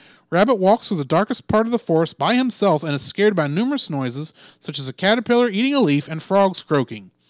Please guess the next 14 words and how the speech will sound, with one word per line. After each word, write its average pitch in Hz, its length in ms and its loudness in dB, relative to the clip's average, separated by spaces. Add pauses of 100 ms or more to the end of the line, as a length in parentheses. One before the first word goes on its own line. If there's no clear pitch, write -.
(480)
Rabbit 175 280 2
tries 226 340 2
to 233 80 -6
run 220 160 0
away 254 160 0
in 269 60 0
a 254 40 -2
panic, 220 480 -2
only 233 260 0
to 233 80 -2
be 156 120 -6
tackled 208 400 -6
by 214 140 2
Tigger. 117 400 -2